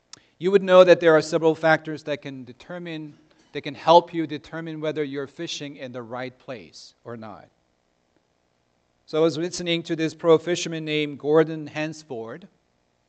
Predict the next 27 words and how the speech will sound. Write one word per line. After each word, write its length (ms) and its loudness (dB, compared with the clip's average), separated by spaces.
and 120 -12
he 80 -6
was 120 -6
talking 300 -4
about 240 4
how 80 6
to 140 -2
pick 360 -10
the 100 -12
best 500 0
spot 560 0
to 100 -14
fish 440 -12
on 200 -8
the 80 -10
shore. 600 -12
Basically, 360 0
if 100 0
you're 220 6
a 40 6
seasoned 600 -6
angler, 380 -8
you 160 -8
know 220 -6
it's 180 -12
not 200 -6
about 360 -6